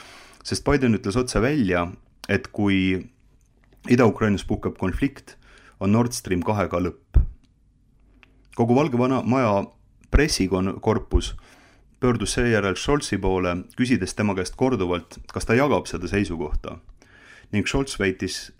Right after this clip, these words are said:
äh, <clears throat> vältis nendele küsimustele vastamist. Ta hoidus väljaütlemisest, et konflikt Ida-Ukrainas tähendaks automaatselt seda, et Saksamaa taganeks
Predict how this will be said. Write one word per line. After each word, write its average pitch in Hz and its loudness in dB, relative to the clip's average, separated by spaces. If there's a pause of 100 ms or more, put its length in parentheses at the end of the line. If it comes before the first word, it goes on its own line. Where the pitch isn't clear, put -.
äh, 95 -8
<clears throat> 120 8
vältis 135 -2 (260)
nendele 101 0
küsimustele 95 0
vastamist. 76 -6 (1040)
Ta 101 -2
hoidus 143 0 (140)
väljaütlemisest, 87 -2 (540)
et 95 -2
konflikt 123 -2
Ida-Ukrainas 113 -2 (220)
tähendaks 104 -2
automaatselt 104 0
seda, 117 -2 (460)
et 90 -4
Saksamaa 101 0
taganeks 95 -2